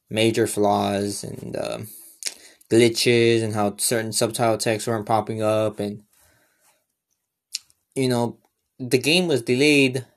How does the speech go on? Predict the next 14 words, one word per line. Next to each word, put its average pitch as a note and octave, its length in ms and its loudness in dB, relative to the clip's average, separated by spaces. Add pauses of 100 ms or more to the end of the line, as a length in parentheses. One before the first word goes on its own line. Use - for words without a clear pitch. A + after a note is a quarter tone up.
(260)
for G#2+ 600 0 (800)
a A#2 80 -8
couple C3 260 -2
times A#2+ 400 -2
now, G#2+ 160 -4
more A#2+ 280 0
than A2 140 -4
twice, A2 480 -2
more A2+ 200 -2
than G#2 180 -8
three, G#2+ 240 -2
I G#2 60 -4
think. G#2 260 -10 (840)
Um, G2 520 -6